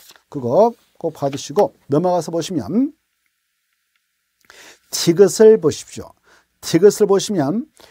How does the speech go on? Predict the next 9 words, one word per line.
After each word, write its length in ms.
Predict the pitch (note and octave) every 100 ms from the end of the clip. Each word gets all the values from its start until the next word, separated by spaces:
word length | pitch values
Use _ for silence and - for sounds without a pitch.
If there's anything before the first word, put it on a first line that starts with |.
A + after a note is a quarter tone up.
| _
이 160 | F#3 G#3
공동구 680 | - E3+ G#3 G3+ G3+ G3
점용 320 | - D3+ F#3+ D3
예정자는 640 | D#3+ F#3 F3 G3+ F#3+ A#2+
공동구에 960 | - E3+ G3 G3 F#3+ G3 F#3 F#3 E3+ D3
수용될 580 | - B3 A#3 G#3+ F#3+ D#3+
시설을 680 | G3 F3 G3 D#3 D#3 C4 - - _ _
공동구에 760 | - F#3+ G3 F#3+ F#3+ F#3 E3
수용함으로써 880 | D3+ - B3 D#3 G#3 G#3+ - F3+ A#2+